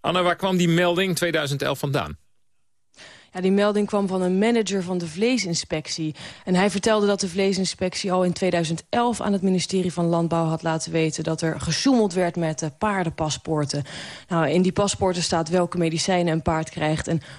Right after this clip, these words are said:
Speaker 2: op die manier moet dan voorkomen worden dat er medicijnresten in de menselijke voedselketen terechtkomen. Eh, maar volgens deze vleesinspecteur bleek al snel na de invoering van dit paspoortsysteem dat het niet waterdicht was.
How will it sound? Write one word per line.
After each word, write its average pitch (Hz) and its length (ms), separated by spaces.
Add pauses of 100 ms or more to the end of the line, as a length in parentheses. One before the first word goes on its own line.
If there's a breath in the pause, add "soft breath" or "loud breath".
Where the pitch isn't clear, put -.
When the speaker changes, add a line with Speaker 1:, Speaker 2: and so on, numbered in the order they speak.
Speaker 2:
op 170 160
die 196 100
manier 185 280
moet 180 200
dan 160 180
voorkomen 185 480
worden 165 360 (240 loud breath)
dat 175 160
er 175 100
medicijnresten 170 840
in 165 160
de 160 120
menselijke 165 520
voedselketen 160 720
terechtkomen. 147 720 (380 loud breath)
Eh, 196 80
maar 175 120
volgens 202 300
deze 190 280
vleesinspecteur 180 840
bleek 170 300
al - 120
snel 214 480
na 196 180
de 190 120
invoering 185 560
van 175 140
dit 170 160
paspoortsysteem 165 800
dat 165 200
het 165 160
niet 185 160
waterdicht 156 540
was. 165 280